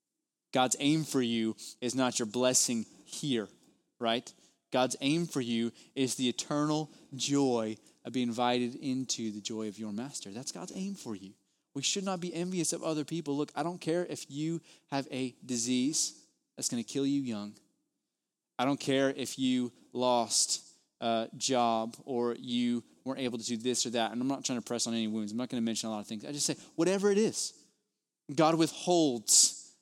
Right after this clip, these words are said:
what he withholds for his good purposes. And that's what we need to trust in and believe in. And so this kind of truth of this being a gracious gift to be invited into his kingdom, I don't care what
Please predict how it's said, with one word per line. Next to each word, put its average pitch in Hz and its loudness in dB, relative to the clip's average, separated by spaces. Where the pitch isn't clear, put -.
what 147 4
he 175 4
withholds 135 4
for 143 0
his 131 2
good 123 0
purposes. 107 -6
And 135 2
that's 139 2
what 135 2
we 131 4
need 127 2
to 113 -2
trust - 0
in 143 -2
and 127 -6
believe 131 0
in. 104 -4
And 131 -4
so 143 0
this 151 0
kind 190 0
of 151 0
truth 185 2
of 139 -4
this 151 0
being 170 -2
a 147 0
gracious 170 2
gift 180 4
to 170 -10
be 170 -2
invited 160 4
into 185 2
his 160 2
kingdom, 185 4
I 170 4
don't 185 4
care 185 6
what 175 4